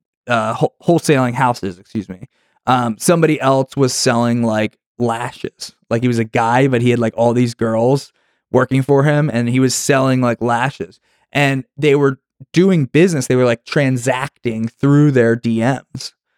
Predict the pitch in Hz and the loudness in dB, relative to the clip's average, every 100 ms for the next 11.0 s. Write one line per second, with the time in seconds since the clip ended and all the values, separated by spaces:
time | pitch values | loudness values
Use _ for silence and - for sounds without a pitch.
0 | _ _ _ _ 156 151 143 139 - 139 | _ _ _ _ 0 2 0 -2 -6 -4
1 | 147 139 127 _ 135 - 135 - 165 170 | -2 -4 -6 _ -12 -8 -10 -2 2 2
2 | 135 117 127 147 139 147 180 196 - _ | 2 -2 0 0 2 4 4 2 -2 _
3 | _ - 165 165 165 131 - - 147 139 | _ 0 2 2 0 -2 -4 0 0 0
4 | 120 110 104 - - 117 110 107 107 113 | -4 -4 -6 -10 -4 -2 -2 -2 -4 -2
5 | 135 143 135 131 _ 127 127 120 117 113 | 0 2 2 -2 _ 0 2 2 2 2
6 | 117 113 120 120 110 117 127 135 131 120 | 0 0 0 0 0 0 2 2 2 0
7 | 113 - 113 - 113 113 117 110 120 104 | -2 -2 -4 -2 -2 -2 -4 -4 -2 -2
8 | - 110 104 - 120 117 110 104 - 117 | -2 -4 -4 -2 0 2 0 -6 -2 -2
9 | 120 117 - 120 110 - _ _ _ - | 0 -2 -2 -2 -2 -4 _ _ _ -8
10 | 113 107 101 - 143 143 208 285 240 117 | -6 -6 -10 -2 2 4 2 2 -4 -8